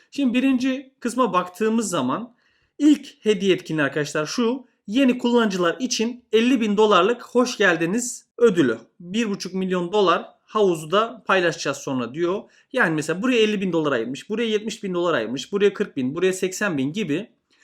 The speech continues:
günlere özel ayrı ayrı hediyeler var.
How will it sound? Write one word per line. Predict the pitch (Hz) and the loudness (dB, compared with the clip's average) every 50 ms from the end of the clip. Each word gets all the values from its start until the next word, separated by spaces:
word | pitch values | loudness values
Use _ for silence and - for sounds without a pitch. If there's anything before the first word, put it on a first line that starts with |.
| _ _ _ - | _ _ _ -12
günlere | 156 175 233 254 247 214 170 180 208 247 285 - | -2 2 4 6 6 6 4 2 2 0 0 2
özel | - 226 185 151 143 160 208 254 - _ _ _ _ - | 2 2 4 4 2 0 0 -2 -10 _ _ _ _ -4
ayrı | - 254 240 196 175 196 226 277 - _ - | 0 2 4 4 4 4 2 0 -4 _ -2
ayrı | - 220 196 160 170 196 208 - - | 0 2 2 2 2 0 -4 -4 -2
hediyeler | 220 190 156 160 147 151 190 202 | -2 0 2 2 2 2 2 2
var. | 185 156 113 - - - _ | 2 0 -2 -2 -6 -14 _